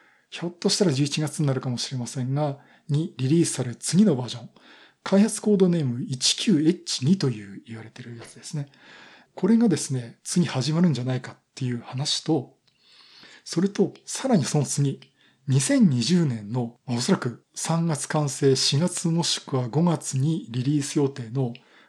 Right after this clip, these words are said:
開発コードネーム二ゼロエッチ一というのが今、Microsoftの方で用意されています。まあ、ちょ-、これの、この辺のですね、インサイダープレビューのような話をしたいと思うんですが、えーと、まずあの、私の方の環境で、メインマシンにですね、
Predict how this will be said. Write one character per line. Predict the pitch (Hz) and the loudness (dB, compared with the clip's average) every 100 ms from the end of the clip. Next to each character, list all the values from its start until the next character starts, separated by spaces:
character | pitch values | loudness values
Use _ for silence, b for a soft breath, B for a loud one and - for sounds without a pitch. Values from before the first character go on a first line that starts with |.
| b | b
開 | 165 | -2
発 | 160 - | 0 0
コ | 175 | 2
ー | |
ド | 156 | 4
ネ | 151 | 4
ー | 139 | 0
ム | 113 107 | -4 -6
二 | 113 170 214 202 | 4 8 10 10
ゼ | 185 | 8
ロ | 170 - | 6 4
エ | 156 | 2
ッ | 190 | 0
チ | - 127 | -4 -4
一 | - - | 0 -2
と | - - B B B | -2 -18 B B B
い | 139 | 0
う | 135 | 0
の | 123 | 0
が | 127 120 - | -4 -6 -6
今、 | 123 | -2
Microsoft | 139 143 139 131 131 131 | -2 -2 -4 -6 -6 -4
の | 123 | 0
方 | 143 | 2
で | 123 | 0
用 | 117 | -6
意 | |
さ | 107 - | -12 -14
れ | |
て | - | -16
い | - | -18
ま | |
す。 | - - b b b b b b b b b | -18 -20 b b b b b b b b b
ま | 160 | 0
あ、 | |
ち | - | 2
ょ-、 | 180 | 4
こ | 196 | 6
れ | 196 | 6
の、 | 196 | 4
こ | - 175 | 2 2
の | |
辺 | 190 | 4
の | |
で | 151 | 2
す | 139 | 0
ね、 | |
イ | 175 | 0
ン | |
サ | 190 | 4
イ | 196 | 4
ダ | |
ー | 190 | 6
プ | 185 | 6
レ | 180 | 6
ビ | |
ュ | 139 | 4
ー | |
の | 120 | 0
よ | 123 | -4
う | |
な | 120 | -8
話 | 135 131 135 | -10 -8 -8
を | |
し | 131 | -8
た | 135 | -10
い | |
と | 117 | -12
思 | 139 | -14
う | 120 | -14
ん | |
で | |
す | - - | -12 -8
が、 | 143 - _ _ _ - _ _ | -8 -8 _ _ _ -20 _ _
え | 175 | -4
ー | 151 | 0
と、 | 175 | 2
ま | 240 | 6
ず | 185 | 6
あ | |
の、 | 135 | 4
私 | 139 220 208 | 2 2 4
の | 208 208 190 | 6 6 6
方 | 180 | 4
の | 135 | 0
環 | - 127 120 | -4 -8 -6
境 | 139 | -4
で、 | 123 143 123 - _ | 2 2 0 -8 _
メ | 131 180 | 2 4
イ | |
ン | 226 | 6
マ | 240 | 6
シ | - 233 | 4 4
ン | |
に | 180 | 4
で | 113 | 2
す | - 123 | -8 -12
ね、 | 107 - | -14 -18